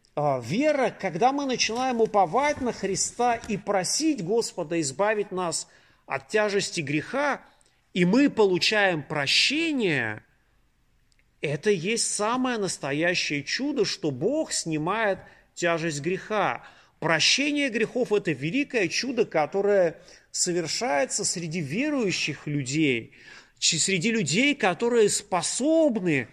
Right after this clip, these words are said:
принять это прощение. Когда мы приходим к святому алтарю и принимаем святое причастие, тело и кровь Христовы, это тоже великое чудо, которое Господь совершает,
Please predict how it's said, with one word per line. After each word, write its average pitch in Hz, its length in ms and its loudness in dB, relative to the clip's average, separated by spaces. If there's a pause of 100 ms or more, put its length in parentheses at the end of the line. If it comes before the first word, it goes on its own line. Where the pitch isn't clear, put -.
(320)
принять 185 500 0
это 165 200 -2
прощение. 139 880 -6 (320)
Когда 180 280 2
мы 294 160 2
приходим 254 600 -2
к - 40 -8
святому 262 540 -4
алтарю 208 800 0 (320)
и 185 100 0
принимаем 190 800 -2
святое 165 520 0
причастие, - 1000 -4 (840)
тело 202 600 4 (420)
и 143 80 -4
кровь 156 420 0
Христовы, 127 920 -4 (580)
это 170 400 0 (440)
тоже 214 640 2 (340)
великое 175 680 0
чудо, 240 420 0
которое 170 580 0
Господь 156 680 -2
совершает, 156 920 -4